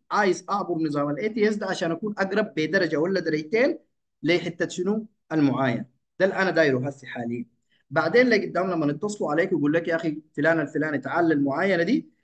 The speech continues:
شيل معاك السي في المظبط الملون الحلو اللي فيه الشارت اللي فيه الجرافيكس، ما في مشكلة. تمام؟ ده تشيله معاك ليه؟ ال، ال، ال، الريكروترز بعدين. تمام؟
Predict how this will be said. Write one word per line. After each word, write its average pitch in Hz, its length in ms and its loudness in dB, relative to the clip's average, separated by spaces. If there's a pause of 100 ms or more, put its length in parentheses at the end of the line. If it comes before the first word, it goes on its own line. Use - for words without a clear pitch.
شيل 294 280 0
معاك 240 260 2
السي - 280 -2
في 226 160 -2
المظبط 196 520 -2
الملون 156 560 0
الحلو 170 440 -2
اللي 156 100 -2
فيه 165 180 -2
الشارت 156 420 -4
اللي 123 120 -8
فيه 160 160 2
الجرافيكس، 156 680 -4 (500)
ما 151 160 2
في 127 120 -2
مشكلة. - 300 -10 (340)
تمام؟ 202 460 0
ده 165 80 0
تشيله 165 280 0
معاك 151 240 0
ليه؟ 151 300 0 (580)
ال، 151 240 2
ال، 139 360 -2
ال، 131 580 0 (1400)
الريكروترز 147 640 2
بعدين. 104 240 -6 (240)
تمام؟ 208 400 2